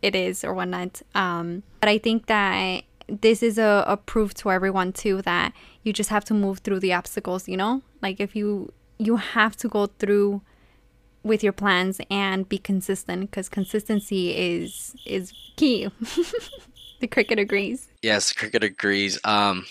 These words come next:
Speaker 2: yeah, it's, it wasn't the, the interview we had in mind, uh, but at the end of the day, what's important is just getting the message out.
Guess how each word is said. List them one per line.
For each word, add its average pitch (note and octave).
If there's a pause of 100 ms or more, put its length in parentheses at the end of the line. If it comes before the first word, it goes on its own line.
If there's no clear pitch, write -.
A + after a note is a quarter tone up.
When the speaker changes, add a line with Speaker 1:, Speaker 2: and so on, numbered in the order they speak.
(160)
Speaker 2:
yeah, G3
it's, -
it D#3
wasn't G3
the, A2 (1600)
the A#2
interview A#2
we A2
had G2+
in G2
mind, F#2 (180)
uh, E2+ (280)
but G2 (380)
at A2
the C3
end C#3+
of C3+
the A2+
day, A2
what's G#2
important G#2+
is G2
just - (800)
getting A2
the G2+
message F#2+
out. F2+